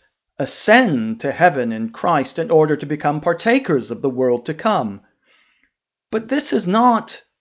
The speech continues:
an other world, different from the one God has created and given to us. It is our same world, already perfected in Christ, but not yet in us.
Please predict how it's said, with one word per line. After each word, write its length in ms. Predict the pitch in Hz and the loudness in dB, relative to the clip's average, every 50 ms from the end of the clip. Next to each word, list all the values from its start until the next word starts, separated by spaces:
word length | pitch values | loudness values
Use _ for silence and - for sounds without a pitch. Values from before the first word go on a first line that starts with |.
| _ _ - | _ _ -6
an 280 | - 151 151 160 156 - - | -2 -2 -2 -2 -2 0 2
other 280 | 165 - 160 151 139 | 2 4 4 4 2
world, 460 | 127 117 123 117 107 98 95 - - _ - | 2 0 -2 -2 -2 -4 -8 -12 -10 _ 2
different 400 | 226 - - - 170 151 - - | 2 2 2 2 -4 -4 -4 -6
from 120 | 147 143 | -4 -2
the 100 | 143 139 | -2 0
one 300 | 139 156 160 151 147 135 | 2 4 2 2 2 2
God 220 | 143 139 143 143 | 4 4 4 4
has 120 | 139 123 - | 2 0 -4
created 600 | - - - 147 147 147 143 139 139 - 120 131 | -6 -6 -4 0 2 2 2 0 0 -4 -6 -4
and 140 | 143 147 143 | -4 -2 2
given 280 | 208 220 185 160 135 | 2 2 2 0 -2
to 200 | - 143 123 107 | -2 -2 -4 -4
us. 280 | 101 95 - - - - _ - _ _ _ _ - | -4 -6 -8 -12 -20 -20 _ -20 _ _ _ _ -2
It 180 | 185 170 180 | -2 0 2
is 220 | 202 208 220 202 220 | 4 4 4 4 4
our 200 | 220 233 240 233 | 2 2 2 0
same 640 | 240 - - - - 254 285 302 302 294 247 165 | -2 -6 -6 -2 2 4 4 6 6 6 4 4
world, 360 | 127 117 110 107 98 104 - - - | 2 0 0 -2 -2 -4 -8 -6 0
already 800 | 196 226 247 247 240 240 233 180 170 202 233 285 277 294 175 143 | 6 8 8 8 8 6 4 2 4 4 4 4 4 2 2 0
perfected 600 | - - - 131 - - 151 135 - - 127 120 | 0 -2 -6 -6 -4 -2 -4 -4 -4 -6 -8 -6
in 140 | 131 123 117 | -4 -6 -4
Christ, 440 | - - 170 160 160 151 - - _ _ - - _ _ | -2 -2 0 0 0 -2 -6 -10 _ _ -20 -20 _ _
but 180 | - 175 185 170 | -4 -4 -2 -2
not 460 | 143 147 180 220 269 285 254 - - | 0 2 4 4 4 4 2 -2 -4
yet 800 | 127 120 123 127 185 233 262 226 123 95 104 151 - - - - _ _ _ _ _ _ _ _ _ _ - | -8 -6 -2 2 2 4 4 2 0 -2 -4 -8 -8 -10 -18 -20 _ _ _ _ _ _ _ _ _ _ -6
in 140 | 180 202 | -4 -2
us. 500 | 233 269 294 - - - - - - - | -2 -2 -2 -4 -6 -10 -14 -20 -20 -20